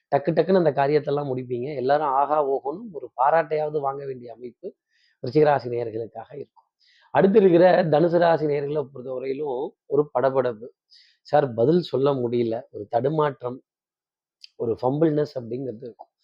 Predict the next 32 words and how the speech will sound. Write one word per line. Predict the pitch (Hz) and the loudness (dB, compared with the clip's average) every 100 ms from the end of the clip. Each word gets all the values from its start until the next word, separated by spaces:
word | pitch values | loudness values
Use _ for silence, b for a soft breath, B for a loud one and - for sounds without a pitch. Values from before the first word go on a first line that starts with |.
| b b - | b b 2
காது, | 151 175 190 | 6 8 8
மூக்கு, | 175 165 | 6 4
தொண்டை | 147 143 147 | 2 2 2
சம்பந்தப்பட்ட | 139 143 131 113 160 | 0 -4 -6 -6 -6
உப-, | 131 120 | -6 -8
இந்த | 127 113 | -14 -4
ஜில்லுன்னு | 151 175 185 190 | 0 4 6 6
இல்ல | 165 135 139 | 4 0 -2
சமயத்துல | 143 143 151 139 | -2 -2 -2 -2
பட்டுட்டாலே | 123 135 127 110 113 _ b b b b - | -4 -4 -4 -4 -8 _ b b b b -4
டக்குன்னு | 131 165 151 | 2 4 4
மூக்கு | 160 165 139 | 4 4 2
அடைக்கிறது, | 135 120 113 123 | 0 -2 0 0
திடீர்னு | 135 165 156 | 2 4 4
ஒரு | 123 | 2
நல்ல | 123 143 160 | 2 4 6
இடத்துல | 131 117 131 196 _ B B B B | 4 2 -2 -2 _ B B B B
ஒரு, | 127 120 120 | 4 6 6
ஒரு, | 117 113 110 104 104 104 113 - | 4 2 0 -4 -6 -12 -18 -12
ஒரு | 120 110 | -8 -2
காது, | 139 151 165 | 2 4 4
மூக்கு, | 143 131 | 2 0
தொண்டை | 120 123 120 | -4 -2 -4
சம்பந்தப்பட்ட | 117 120 117 113 104 180 | -4 -6 -8 -10 -6 -2
ஒரு | 147 117 117 | -2 -2 -4
உபாதை | 135 135 120 214 _ _ - | 0 2 0 -6 _ _ -4
பெரிய | 143 170 | 0 2
அளவுக்கு | 147 135 185 | 2 0 0
எட்டி | 143 131 | 0 -2
பார்க்கும். | 110 107 92 _ _ - | -8 -10 -10 _ _ 0
இந்த | 175 156 151 147 143 151 - | 6 8 8 8 8 6 2
விக்ஸு, | 160 147 - 175 165 190 | 0 0 4 6 6 4